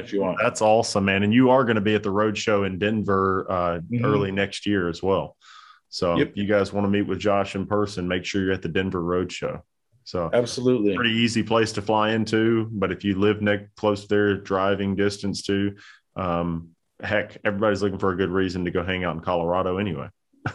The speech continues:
Speaker 2: <laughs> So
Speaker 1: I love it. Yep, yep.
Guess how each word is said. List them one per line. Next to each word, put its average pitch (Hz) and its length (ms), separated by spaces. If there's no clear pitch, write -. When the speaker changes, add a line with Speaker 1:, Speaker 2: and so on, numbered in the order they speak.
Speaker 2:
<laughs> - 0
So - 260
Speaker 1:
I 123 60
love 135 240
it. 117 120
Yep, 120 280
yep. 123 200